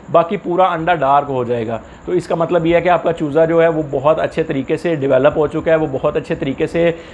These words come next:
अ, अंडे के अंदर बन चुका है और वो बस ready है कि, अ, निकलने के लिए। जैसे ही वो उसको, अ, shell जो है वो कहीं से नरम मिलेगा तो वो अपनी चोंच मारेगा और निकल आएगा। अब ये तो डिस्कस हो गया कि fertile और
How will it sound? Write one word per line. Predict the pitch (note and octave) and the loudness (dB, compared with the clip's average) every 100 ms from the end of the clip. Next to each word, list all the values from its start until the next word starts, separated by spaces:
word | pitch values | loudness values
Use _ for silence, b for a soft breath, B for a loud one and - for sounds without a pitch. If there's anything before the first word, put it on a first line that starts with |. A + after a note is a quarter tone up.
| B D3 | B 2
अ, | |
अंडे | C3+ C3+ C#3+ C3+ C#3+ | 4 4 4 0 -2
के | E3+ | 0
अंदर | D#3 | -2
बन | C#3 C3+ | -2 -4
चुका | C#3 D#3 E3+ | -4 0 2
है | |
और | E3 | 2
वो | |
बस | D#3+ E3 C#3+ | 2 2 2
ready | B2+ B2+ D3 | 0 2 2
है | E3 | 2
कि, | E3 | 2
अ, | E3+ E3 C#3+ C3+ D3 - D3+ C3+ C3 C3 C3+ C#3 | -2 -4 -8 -12 -14 -2 2 4 4 2 0 -4
निकलने | C#3 D3 C#3 C3+ | 0 2 2 0
के | C3 | -2
लिए। | C3 | 0
जैसे | B2 C3+ E3+ | 0 0 0
ही | E3 | 0
वो | E3+ | 0
उसको, | F3 D#3+ F3 E3+ | -2 0 2 2
अ, | D#3+ - - - - C#3+ C#3 | 0 -12 -20 -14 -2 0 0
shell | C3 D3+ D3+ | 2 2 4
जो | D#3+ | 4
है | E3+ | 4
वो | E3+ | 2
कहीं | E3 D3 | 0 -4
से | E3+ | -2
नरम | C#3 C#3 D3 | 0 2 2
मिलेगा | C#3+ D3 D#3+ | 2 2 2
तो | E3 | 2
वो | |
अपनी | D#3 E3 | 0 -2
चोंच | - D3 D3 D#3 | -4 -2 -2 -2
मारेगा | D3 C#3+ D#3 | 0 2 2
और | D#3 | 2
निकल | C#3+ C#3+ B2+ | 0 0 2
आएगा। | A#2 A2+ A#2 B B B B - | 2 -2 -2 B B B B 2
अब | E3+ E3 D#3 - - - - - - - - | 2 0 -10 -18 -20 -20 -20 -20 -20 -20 -8
ये | C3 D3+ E3 | 0 2 2
तो | F3+ F#3 E3 | 2 4 2
डिस्कस | C3+ C#3 - D#3+ | 0 -2 -2 0
हो | D#3 C#3+ | 0 2
गया | D3+ | 0
कि | E3 | 0
fertile | E3 C3 C3+ C3+ | 0 2 4 4
और | D3+ D#3+ | 2 -2